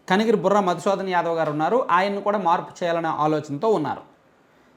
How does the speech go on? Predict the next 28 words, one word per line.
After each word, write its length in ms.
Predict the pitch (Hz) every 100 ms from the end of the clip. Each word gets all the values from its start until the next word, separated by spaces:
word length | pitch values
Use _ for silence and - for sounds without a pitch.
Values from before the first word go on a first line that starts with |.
| _ _ _ _ _ _ _ _ - _ _
మరోవైపు 560 | 185 202 233 226 220 208
మార్కాపురంలో 840 | 208 208 202 247 240 226 226 220
రెడ్డి 360 | 208 185 185 214
సామాజిక 400 | 208 208 202 202
వర్గానికి 500 | 196 180 196 185 196
చెందిన 180 | 190 185
కుందూరు 320 | 185 190 185
నాగార్జున 480 | 180 190 180 165 175
రెడ్డి 180 | 156
గారే 160 | 165 190
ఉన్నారు, 480 | 180 135 135 208 220 -
ఆయన్ని 280 | 180 220 208
మార్పు 520 | 165 196 220 - -
చేయరు. 240 | 160 175 254
ఒకవేళ 460 | 220 190 220 233 233 214
చేసినా 300 | 233 247 285
జంకే 340 | 196 226 220
వెంకటరెడ్డి 500 | 233 220 208 220 202
గారికి 240 | 220 208 190
ఇస్తారు 280 | - 208
తప్ప 240 | 208 196 247
మరో 280 | 214 214 220
సామాజిక 400 | 202 208 202 190
వర్గానికి 360 | 175 185 202
ఇవ్వలేరు. 320 | 175 151 107 - _ _ _ _ _ _ _ _ _ _ _ _ _ _ _ _ - -
So 80 | 262
ఇప్పుడు 360 | 254 254 185
అంటే 420 | 214 190 262 302